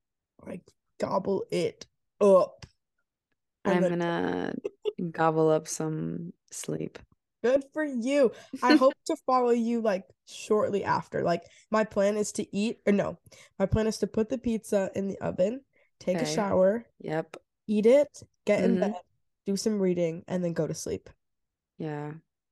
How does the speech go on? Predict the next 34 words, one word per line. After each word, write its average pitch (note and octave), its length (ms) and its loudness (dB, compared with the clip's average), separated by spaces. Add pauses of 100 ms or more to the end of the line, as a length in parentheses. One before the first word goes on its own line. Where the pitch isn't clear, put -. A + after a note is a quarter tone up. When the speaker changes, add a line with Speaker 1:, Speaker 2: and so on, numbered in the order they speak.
(180)
Speaker 1:
You F#3+ 80 -4
feel F3 160 -4
Speaker 2:
I'm E3+ 60 -2
Speaker 1:
me? E3+ 60 0
Speaker 2:
about E3 160 -2
to E3 360 -2
literally D#3+ 920 0 (600)
get F#3 100 -6
up, G3+ 380 0 (880)
get F3 180 0
my E3+ 140 2
bed F3 540 -2 (100)
ready E3+ 280 0
for - 140 -8
me E3+ 120 -2
to E3+ 60 -4
get E3+ 160 -2
back E3+ 180 -6
into E3+ 220 -4
it, A#3+ 240 -4
put F3 140 -8
my E3+ 140 -2
weighted E3 280 -4
blanket F3 320 -6
on F#3 140 -4
it G3 80 -2
and G#3+ 100 -4
Speaker 1:
Mm-hmm. - 60 -4
Speaker 2:
stuff, A3+ 420 -6 (600)
go F#3 100 0
Speaker 1:
Mm-hmm. F3+ 80 2
Speaker 2:
brush F3 260 2
my G3+ 200 2
teeth, G#3 440 0